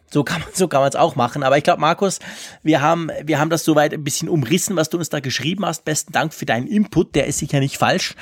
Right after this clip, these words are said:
Ähm, ähm, und ich denke aber eben, dass die Apple Watch das gar nicht unbedingt sein möchte. Springen wir mal zum Dennis. Der hat nämlich etwas zum Thema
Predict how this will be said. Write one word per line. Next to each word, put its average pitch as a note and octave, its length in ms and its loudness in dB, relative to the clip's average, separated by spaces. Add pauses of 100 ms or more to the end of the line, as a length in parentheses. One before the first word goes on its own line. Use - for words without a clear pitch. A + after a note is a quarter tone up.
(560)
Ähm, D3 560 2
ähm, D3+ 500 -2
und C#3 240 0
ich - 220 -6
denke D3 260 4
aber C3 160 4
eben, B2+ 220 0
dass B2 140 -2
die - 100 -2
Apple - 240 -2
Watch A#2+ 200 -2
das - 380 -2
gar A2 160 2
nicht B2+ 140 -2
unbedingt D3+ 560 2
sein B2 340 0 (100)
möchte. F#2+ 540 -2 (600)
Springen A3 320 2
wir G#3+ 100 4
mal E3 180 4
zum B2+ 360 0
Dennis. G3 680 2
Der B2 160 2
hat D#3 120 -2
nämlich D#3+ 520 -2
etwas C#3+ 380 -2
zum C#3 200 -2
Thema C#3+ 300 2